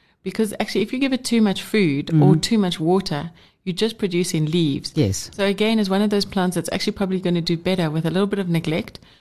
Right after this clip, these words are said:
Speaker 1: because you want the root itself to start growing deeper and get bigger. So you want to water it less frequently but for longer to get it to grow deeper. And then, yeah, you can use it as, as you suggested, <laughs>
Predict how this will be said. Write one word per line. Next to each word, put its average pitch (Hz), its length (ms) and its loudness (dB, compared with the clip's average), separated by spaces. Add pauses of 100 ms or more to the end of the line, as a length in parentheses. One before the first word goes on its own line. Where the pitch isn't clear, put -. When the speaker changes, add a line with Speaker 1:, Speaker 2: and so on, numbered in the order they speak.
(140)
Speaker 1:
because 185 280 -2
you 190 80 0
want 196 360 0
the 170 120 0
root 175 440 0
itself - 460 -6
to - 120 -6
start 175 400 -4
growing 160 360 2
deeper 170 300 -2
and 156 140 0
get 160 240 -4
bigger. 170 380 -2 (400)
So - 120 -2
you 180 140 4
want 175 160 0
to 180 80 -2
water 170 320 2
it 170 240 -4 (240)
less 196 220 -2
frequently 170 500 0
but 170 220 -4
for - 120 -2
longer 156 460 0
to - 140 -6
get 156 160 -2
it 156 160 -8
to - 80 -8
grow 156 260 0
deeper. 151 460 -4 (680)
And 185 240 2
then, 190 200 2
yeah, 208 140 0
you 160 140 -4
can 170 220 -4
use 175 140 -6
it - 160 -14
as, 165 320 -6 (240)
as 165 140 -6
you - 60 -6
suggested, 165 580 0
<laughs> 247 80 4